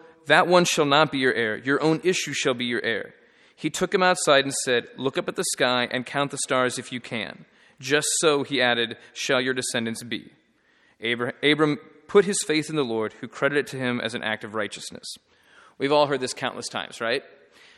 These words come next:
But the, the trick here is that, how do we picture this? And I, and like last year on Totus Tuus, I had the, the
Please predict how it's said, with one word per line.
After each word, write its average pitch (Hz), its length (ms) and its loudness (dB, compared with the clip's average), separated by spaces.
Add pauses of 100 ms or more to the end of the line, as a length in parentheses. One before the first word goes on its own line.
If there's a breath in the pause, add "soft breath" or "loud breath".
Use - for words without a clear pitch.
(220 soft breath)
But 170 380 6
the, 180 100 4
the 170 140 -2
trick - 280 0
here 151 360 4 (120)
is 139 320 -2 (260)
that, 143 320 2 (460)
how - 220 0
do 208 60 2
we 196 60 0
picture 139 220 -4
this? 110 80 -6
And 139 80 0
I, 147 40 6
and 143 340 -2 (480 loud breath)
like 151 220 -2
last 151 280 -2
year 156 80 2
on 139 60 0
Totus 135 260 -2
Tuus, - 280 -6
I 123 60 2
had 123 200 -4
the, 113 320 0
the 120 140 -6